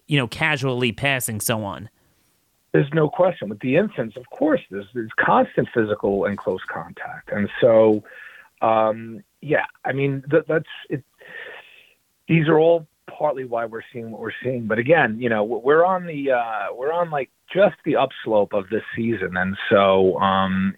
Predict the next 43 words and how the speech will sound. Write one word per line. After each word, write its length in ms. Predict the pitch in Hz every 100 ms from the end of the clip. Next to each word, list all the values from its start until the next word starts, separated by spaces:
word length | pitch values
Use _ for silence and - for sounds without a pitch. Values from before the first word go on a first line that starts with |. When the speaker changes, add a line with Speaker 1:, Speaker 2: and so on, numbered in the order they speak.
| -
Speaker 2:
I, 160 | 123
I 140 | 110 135
hope 240 | 147 262
it 100 | 294
peters 320 | - 139 104
out. 240 | 101 92 - -
<laughs> 120 | 190 - - - -
But, 260 | 127 127 127
Speaker 1:
No, 80 |
Speaker 2:
you 60 | 165
Speaker 1:
this 140 | 151 123
Speaker 2:
know, 80 |
Speaker 1:
is 60 | 113
Speaker 2:
if 40 |
you 40 | 160
Speaker 1:
very 220 | 190 175
Speaker 2:
look 100 | 139
at 60 | 123
prior 120 | 190
Speaker 1:
important. 220 | 175 135
Speaker 2:
years, 280 | 170 143 - _ _ _ _ _
these 180 | - 175 156
five 280 | 175 170 143
weeks 240 | 170 139 -
are 120 | 110 -
just 240 | 143 139 - -
the 80 | 127
beginning. 540 | 123 113 117 104 98
I 80 | 101
mean, 340 | 101 101 95 92 - - - - - _ _ _ -
yeah, 220 | - - - _ - -
so 140 | 98
we'll 180 | 190 104 -
see. 200 | 165 131 _ _ _
Speaker 1:
So, 240 | - -
Speaker 2:
We'll 160 | 202 170
Speaker 1:
so 180 | 185 208
in 60 |
Speaker 2:
see. 40 | 160
But 140 | 156
Speaker 1:
terms 260 | 262 285 233
Speaker 2:
again 120 | 233
Speaker 1:
of 220 | 160 -